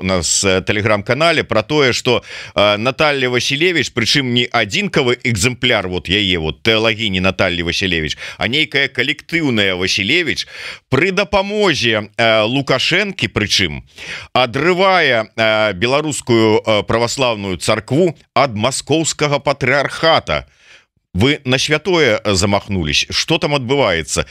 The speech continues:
І якім чынам вы, э, неяк з Лукашэнкам у гэтым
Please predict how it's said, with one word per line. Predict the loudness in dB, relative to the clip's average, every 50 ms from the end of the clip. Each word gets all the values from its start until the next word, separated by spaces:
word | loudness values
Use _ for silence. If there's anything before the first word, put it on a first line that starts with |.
| -4 0
І | 0 0
якім | 0 0 -2 -4 -4 -2
чынам | -2 -2 0 0 0 0 0
вы, | 0 2 2 0 0 -4 -10 -16 _ 0
э, | 2 4 4 4 4 4 4 4 2 2 0 -2
неяк | 0 0 0 -2 -4 -12 -12 _ -4
з | -2 0 2 2
Лукашэнкам | 2 2 2 0 -2 0 0 0 0 0 0 -2 -2 -2 0 0
у | 2 2
гэтым | 4 2 2 2 0 0 -2 -2